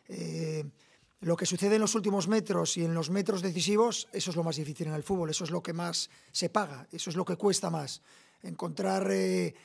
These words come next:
esos jugadores que puedan garantizar goles. Nosotros como equipo creo que estamos haciendo muchas cosas bien, muchas más de las que, la verdad es que no sé lo que decís, pero muchas más de las que seguro insinuáis,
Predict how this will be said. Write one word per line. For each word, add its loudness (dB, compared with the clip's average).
esos -2
jugadores 0
que -2
puedan 0
garantizar 0
goles. -6
Nosotros 0
como 2
equipo 2
creo 2
que -2
estamos 0
haciendo 2
muchas -2
cosas -6
bien, 0
muchas 2
más 0
de -2
las 0
que, -2
la -8
verdad -2
es -8
que -6
no -2
sé -2
lo 0
que -2
decís, -4
pero -6
muchas 0
más 0
de -2
las -2
que -8
seguro 0
insinuáis, -4